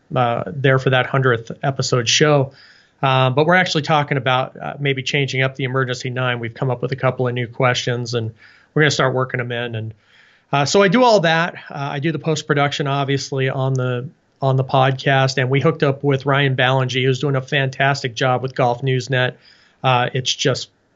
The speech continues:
shooting up the charts in terms of, uh, uh, the exposure it's getting online. Uh, he's done a, a tremendous job there, just building it into an entire network.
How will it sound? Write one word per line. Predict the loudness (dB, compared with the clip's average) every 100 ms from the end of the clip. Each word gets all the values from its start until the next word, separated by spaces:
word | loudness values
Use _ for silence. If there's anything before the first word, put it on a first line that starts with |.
| _ _ -4
shooting | 2 4 2 2
up | 0 0
the | -2
charts | 0 2 2 0 -6 -12 _ _ _
in | -2 -2
terms | 0 0 0 0
of, | 0 -2 -2
uh, | 0 0 0 -2 -6 -14 _ _ _ _ -18 -10
uh, | -6 -2
the | 2
exposure | 2 2 4 4 6 4
it's | 2 2
getting | 2 4
online. | 2 2 0 2 2 2 -2 -8 _ _ _ 0
Uh, | 2 2
he's | 0 -2
done | 2 0
a, | 0 -6 _ -8
a | -4
tremendous | 0 4 4 4 4
job | 2 2 2
there, | 0 0
just | -2 -4 _ _ _ _ _ _
building | 4 4 4
it | 4
into | 2 2 2 4 4
an |
entire | 2 0 0 2
network. | 2 0 2 0 0